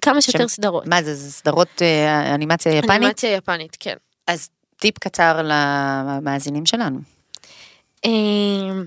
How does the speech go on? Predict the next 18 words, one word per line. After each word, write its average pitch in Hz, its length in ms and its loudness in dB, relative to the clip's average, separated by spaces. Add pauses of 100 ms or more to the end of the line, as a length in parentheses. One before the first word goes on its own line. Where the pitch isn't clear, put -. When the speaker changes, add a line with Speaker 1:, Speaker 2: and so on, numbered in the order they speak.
(520)
Speaker 1:
הטיפ 220 500 -4
שלי 196 340 2 (400)
יהיה, 175 400 4 (240)
אמ, 170 360 2
לא 170 220 6
לפחד 185 560 2
לדבר 170 400 4
על 185 120 4
זה 180 140 4 (120)
אם 170 180 4
אתם 165 340 2 (260)
ב-, 170 260 2 (380)
מרגישים 175 720 2
שכאילו, 160 720 -2 (960)
או 214 60 6
להתבייש 196 840 2
מזה, 202 420 4
או 165 360 -2